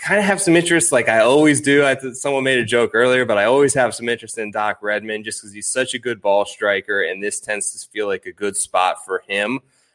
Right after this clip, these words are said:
Uh, Wyndham Clark there as well has been playing some pretty good golf, always plays pretty well down here in Florida.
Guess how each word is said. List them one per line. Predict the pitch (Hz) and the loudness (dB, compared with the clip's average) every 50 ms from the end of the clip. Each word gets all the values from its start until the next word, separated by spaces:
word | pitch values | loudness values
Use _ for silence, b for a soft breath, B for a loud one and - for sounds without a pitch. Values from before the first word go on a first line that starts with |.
| _ - | _ -4
Uh, | 104 98 98 104 | -2 0 0 2
Wyndham | 123 147 151 160 156 131 | 2 2 2 2 0 0
Clark | - - 120 113 113 117 120 - | -2 0 2 4 4 4 2 0
there | 120 127 127 131 127 120 | 0 2 4 4 4 4
as | 104 92 101 | 2 0 -2
well | 95 98 101 104 107 107 | 0 0 0 2 0 0
has | 110 107 | -2 -4
been | 104 110 107 104 | -6 -8 -8 -6
playing | - 113 110 110 107 | -6 -4 -4 -4 -4
some | - 110 104 | -6 -8 -8
pretty | - 117 107 110 | -8 -6 -6 -6
good | 101 107 104 95 | -6 -8 -8 -4
golf, | 107 104 107 107 104 - | -2 0 0 0 -2 -4
always | - 101 107 113 113 110 | -6 -4 -4 -4 -4 -6
plays | - - 113 104 107 104 | -6 -4 -2 -2 -2 -2
pretty | - - 110 107 104 | -6 -10 -8 -6 -2
well | 98 101 98 98 98 | 0 2 2 2 2
down | 101 104 101 101 98 | 2 0 0 0 -2
here | 107 101 95 92 | -2 0 0 -2
in | 87 | -2
Florida. | - - 101 104 107 107 107 107 107 104 | -4 -4 0 2 2 2 2 2 2 0